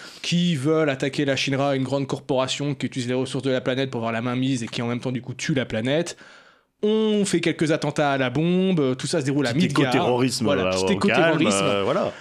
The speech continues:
Speaker 1: Euh, d'ailleurs, j'ai bien aimé le fait qu'ils appuient un peu plus ça dans F F sept Remake, parce que dans le jeu original, même si tu sais que t'es éco-terroriste, t'as pas vraiment l'impression
Speaker 2: C'était
Speaker 1: d'être
Speaker 2: pas
Speaker 1: un
Speaker 2: forcément très assumé,
Speaker 1: terroriste,
Speaker 2: ouais.
Speaker 1: tu vois.
Speaker 2: Ouais, ouais.
Speaker 1: Euh, là, dans F F sept, tu vois les retombées que ça a et les dégâts que tu fais autour de toi, quand même.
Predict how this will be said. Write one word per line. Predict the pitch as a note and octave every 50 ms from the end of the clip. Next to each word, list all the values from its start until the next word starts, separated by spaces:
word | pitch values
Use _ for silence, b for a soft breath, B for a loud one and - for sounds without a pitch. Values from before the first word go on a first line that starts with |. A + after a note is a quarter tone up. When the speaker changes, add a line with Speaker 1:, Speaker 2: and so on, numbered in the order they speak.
| B B C3
Speaker 1:
Euh, | B2 A#2+ A#2+ A#2+ A#2+ A#2+
d'ailleurs, | A#2+ C3 D#3+ D#3+
j'ai | D3+ D3
bien | C#3+ E3 G3 A3+
aimé | A3 A3 A#3
le | G3
fait | - F#3+ F3
qu'ils | - - E3 D#3 C#3
appuient | D3+ - - E3+
un | D#3
peu | - F#3 D#3
plus | - F3+
ça | - - - E3
dans | D#3+ D3 C3
F | C3
F | C#3+
sept | - C#3+ C3+
Remake, | - D3 C#3 D3+ E3+ E3+
parce | - -
que | C#3+
dans | C#3
le | C3+ C3
jeu | C3+ D#3+
original, | D#3 D3+ C3+ D3 D#3+ E3 E3 D#3
même | C3+ C3 C#3+ -
si | - D3
tu | - -
sais | - E3+
que | C#3
t'es | - D3+
éco-terroriste, | C3 D3+ C3+ D#3 C#3+ C#3 D3+ C#3+ -
t'as | -
pas | A2+ A2 - E3 D3
vraiment | D3+ D3+ D3+
l'impression | C#3+ - - - D3
Speaker 2:
C'était | C#3 C3+ C3+
Speaker 1:
d'être | C3
Speaker 2:
pas | C#3 C3+ C3 C3 B2+ B2+ B2 B2
Speaker 1:
un | B2
Speaker 2:
forcément | B2 A#2 A#2+ C3 B2+ A#2+
très | A2 - - B2+ A2+ A2+
assumé, | A2+ D3 C3+
Speaker 1:
terroriste, | C#3 C#3+ - - - A2+ G#2+
Speaker 2:
ouais. | G#2
Speaker 1:
tu | - D3+
vois. | D#3 -
Speaker 2:
Ouais, | -
ouais. | F#2+ F2+ E2+ - - G2 - C3
Speaker 1:
Euh, | C3 C3+
là, | D3 E3+ E3+
dans | D#3+ D3
F | -
F | -
sept, | - F3+ F#3
tu | -
vois | C#3+ F#3 A3
les | A#3
retombées | A3 G#3+ G3 F#3+ F#3+ F3 F3 F3
que | F3
ça | - - E3 D#3+ E3 E3+ E3+
a | - -
et | C#3+ C#3+
les | C#3 C#3
dégâts | C3 D3 D3 D#3 D#3
que | -
tu | - - D3
fais | - D#3
autour | C#3+ - C#3
de | C3 B2+
toi, | B2 D#3 A3 A#3+
quand | - D#3+
même. | C3+ E3 A3 F3+